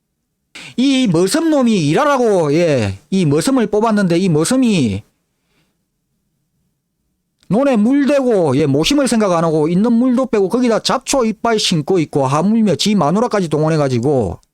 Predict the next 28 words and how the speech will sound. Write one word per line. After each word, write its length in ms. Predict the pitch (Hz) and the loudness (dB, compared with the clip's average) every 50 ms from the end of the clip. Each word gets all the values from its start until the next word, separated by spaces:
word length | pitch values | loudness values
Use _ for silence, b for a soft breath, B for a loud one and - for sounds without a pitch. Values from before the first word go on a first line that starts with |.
| _ - | _ -4
이 100 | 185 180 | -2 0
논밭 380 | 180 208 240 247 240 254 247 | 0 2 2 2 0 0 -2
주인 280 | - - 262 277 277 262 | -4 -2 -2 0 0 0
행세하고 340 | 247 226 190 202 180 160 143 | 0 0 0 0 0 0 0
있는데도, 500 | 139 147 151 139 113 120 107 90 82 101 _ _ B B B B | 0 0 -2 0 0 -2 -2 -4 -6 -10 _ _ B B B B
예, 60 | 113 | -6
본인의 420 | 101 - 156 214 254 254 240 196 - | -4 -2 -2 0 0 0 0 -2 -2
부모에까지, 1120 | - 226 285 294 311 311 302 294 294 285 196 233 240 - - 233 240 214 247 247 233 208 | -2 -2 0 2 2 2 2 2 0 0 0 0 -2 0 0 -2 -2 0 0 0 2 2
예, 180 | 196 180 156 - - - - | 2 0 0 -2 -6 -6 -6
빗대어가면서 680 | 214 - - - 285 254 233 220 220 208 202 170 175 165 | -6 -4 -2 -2 0 2 2 2 2 0 0 0 -2 -2
물고 280 | 160 190 240 220 208 | -2 -2 0 -2 -2
빨고 340 | - - 170 202 208 202 208 | -2 -2 0 0 0 0 0
하는 180 | 190 175 170 143 | -2 -2 -4 -2
그런, 280 | - 175 196 190 165 B B B B B | -2 -2 0 -2 -2 B B B B B
예, 100 | 131 123 | -4 -4
바보 500 | - - - - 120 123 131 131 202 269 | -4 -4 -4 -2 -2 -2 0 0 0 0
같은, 320 | 262 233 - - 180 147 | 0 0 0 0 -2 -2
천치 480 | - - - 190 185 185 - - - 262 | -2 -2 -2 0 0 0 0 -2 -4 -2
같은 380 | 226 277 262 262 - 208 185 170 | 0 -2 -2 0 -2 -2 0 0
그런, 260 | 190 196 214 202 180 | 0 0 0 0 0
예, 160 | 156 147 131 - B B B | 0 0 -2 -4 B B B
주인들이 580 | B - - 226 254 254 254 226 226 196 196 208 | B -4 -2 0 0 2 2 2 2 2 2 0
있습니다. 840 | 185 143 156 151 139 - - 208 - - 151 123 131 117 98 87 - _ B B B B B B B B B B _ _ _ - | 0 0 0 -2 0 0 -2 -4 -4 -2 -2 0 0 -2 -2 -4 -6 _ B B B B B B B B B B _ _ _ -6
진짜 320 | - 302 330 254 285 208 | -4 -2 0 0 0 2
옛날 400 | 165 156 156 170 190 233 220 - | 2 2 0 0 0 2 0 0
조선시대 460 | 233 202 185 226 269 - 320 311 302 | 0 0 0 0 0 0 0 0 0
같았으면은요, 720 | 220 202 - 220 196 - 196 170 147 135 135 165 180 139 151 | 0 0 -2 -2 -2 0 0 0 0 0 0 0 0 0 0
이거, 240 | 175 170 151 131 | 0 0 0 -2